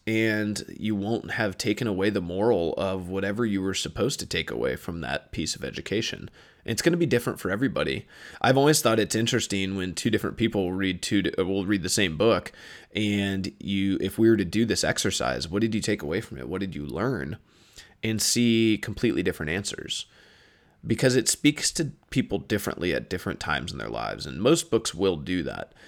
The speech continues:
And so if you think about that, then I can write all that stuff down. That's something that's really easy. It's one or two sentences. Don't, don't overdo it. Don't write a book report. Don't go crazy with it. Just take away your one takeaway from the book.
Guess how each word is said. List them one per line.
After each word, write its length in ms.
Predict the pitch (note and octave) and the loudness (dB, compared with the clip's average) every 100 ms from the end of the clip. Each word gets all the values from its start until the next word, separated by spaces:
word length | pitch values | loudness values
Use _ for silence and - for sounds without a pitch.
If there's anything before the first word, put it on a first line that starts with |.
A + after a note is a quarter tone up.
| - - - - - _ | -20 -20 -20 -20 -20 _
And 160 | - C3 | 2 6
so 200 | - D3+ | 10 10
if 100 | D3+ | 10
you 80 | D3+ | 4
think 240 | G#3 B3+ | 2 2
about 300 | A2 F#2+ E2 | 2 2 0
that, 260 | F#2 F2 - | 0 0 0
then 380 | F#2+ G2 G#2+ B2 - - | -4 -2 -4 -6 -14 -10
I 100 | C3 | -8
can 220 | C3 A#2 | -6 -6
write 220 | A#2+ D#3 | -2 -2
all 140 | D3+ | -2
that 160 | C#3+ B2+ | -4 -4
stuff 340 | - C3+ B2+ | -6 -6 -10
down. 320 | - B2 D3 E2+ | -8 -6 -6 -8
That's 180 | F#2 | -6
something 400 | - C3 - C#3+ | -2 -2 0 0
that's 220 | A#2 F#2+ G2 | 0 -4 -2
really 300 | A#2+ C#3 B2+ | 0 2 2
easy. 340 | A#2 C#3 G2 | 4 2 0
It's 160 | - - | -6 -8
one 240 | F#2+ B2 | -2 2
or 80 | B2+ | 2
two 240 | - C3 | 2 0
sentences. 640 | B2 G#2 D3+ B2+ - C2 - | 2 -2 -2 -4 -6 -6 -6
Don't, 540 | - C3 D3 - A#2 - | 0 0 0 -6 -12 -6
don't 360 | - C#3+ F#3+ | -4 -2 -2
overdo 520 | A#2 A2 G2 D2+ D#2+ F#2 | 0 0 -2 -6 -4 -2
it. 120 | F#2+ | -2
Don't 200 | A2+ - | -2 0
write 160 | A#2 | -2
a 40 | D2 | -2
book 360 | D2+ G#2+ B2+ | -2 -2 -2
report. 520 | D2+ C#2 - D2 G2+ - | -4 -6 -4 -2 -2 -2
Don't 360 | A2+ - G2+ | -4 -4 -2
go 200 | G#2 G#2 | 0 0
crazy 520 | - - F2+ C3+ A#2 | -2 -2 2 2 2
with 200 | A1 F#2+ | -2 -2
it. 140 | G#2 - | -2 -2
Just 180 | D3 - | -4 -2
take 220 | D#3 D#3+ | -2 0
away 220 | F3 E3+ | 0 2
your 180 | E3+ C#3+ | 2 2
one 380 | G#2 G#2 D#3 D#3+ | 2 0 0 0
takeaway 520 | - E3+ G#2+ A2 B2+ | -2 0 2 2 2
from 180 | B2+ C3+ | 0 0
the 60 | |
book. 380 | C3 F3+ - - | 2 2 0 -12